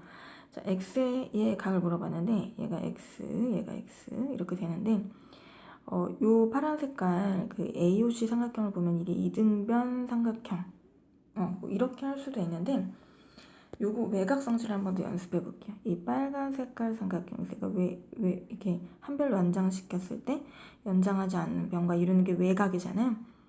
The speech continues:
외곽은 이웃하지 않은 두 대가 같으니까 이 엑스가 칠십육, X가 삼십팔 도 나오겠죠. 자, 얘도 요 삼십사면 삼십사예요.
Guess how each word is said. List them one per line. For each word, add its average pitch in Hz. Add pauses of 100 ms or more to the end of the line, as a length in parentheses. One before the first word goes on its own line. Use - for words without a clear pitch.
(160)
외곽은 180
이웃하지 220
않은 190
두 185
대가 175
같으니까 180 (480)
이 185
엑스가 185
칠십육, 214
X가 185
삼십팔 220 (340)
도 202
나오겠죠. 175 (960)
자, 202
얘도 214 (400)
요 208
삼십사면 277
삼십사예요. 190